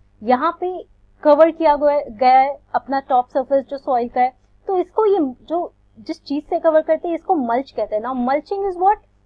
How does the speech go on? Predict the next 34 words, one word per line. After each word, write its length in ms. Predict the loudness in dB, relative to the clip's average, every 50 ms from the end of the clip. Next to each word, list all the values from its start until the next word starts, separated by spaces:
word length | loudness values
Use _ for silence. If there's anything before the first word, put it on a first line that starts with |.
| _ -8 -6
You 80 | -6
know, 60 | -6 -6 _ -2 0
covering 400 | 0 0 0 -2 -4 -2 0 2
the 140 | 2 2 2 2
or 100 | 0 -2
protecting 640 | -2 -6 -10 -6 -4 -6 -6 -6 _ -8 -6 -4 -2
the 120 | -4 -4 -4 _ _ _ 2
top 260 | 2 2 2 0 -2
layer, 300 | -4 -4 -4 -6 -8 -10
the 80 | -14 -14 _ -2 0
top 120 | 0 0 -2 -4 -4 -4
surface 320 | -4 -2 -4 -6 -6 -6 _ _ -6
of 60 | -6 -6 _ -8 -6
soil 200 | -6 -6 -6 -8
is 140 | -12 -14 -6 -4
called 180 | -4 -4 -4 -6
mulching। 340 | -10 -12 -12 -12 -14 -16 -16 -16 _ _ _ _ -20 -8 -4
Now, 120 | -4 -4 -2
these 320 | -2 -2 -4 -2 -2 -2 -2 -2
mulching, 440 | -2 -4 -4 -6 -6 -6 -6 -8 -12 _ _ _ _ _ -4
uh, 260 | -2 0 0 0 0
it 200 | -2 -4 -8 -12 -6 -4 -4
can 180 | -2 -2 -2
be 160 | -4 -2 -2 0
done 200 | 0 -2 -2 -6 -10 _ _ _ _ -10
with 100 | -6 -4
the 80 | -2 -2 -2
help 120 | -2 -2 -2
of 80 | -2 -2 _ _ 0
organic 360 | 0 0 0 -2 -4 -4 -4 -6 _ _ _ _ _ _ -8
substances 560 | -8 -6 _ -2 -2 -2 -2 -4 -8 -10 -10 -10 -6 -2
or 100 | 0 0 0 0
inorganic 440 | -2 -4 -4 -4 -6 -6 -10 -16 -16 -14 -14
substances। 560 | -14 -12 _ -8 -8 -8 -8 -10 -10 -10 -10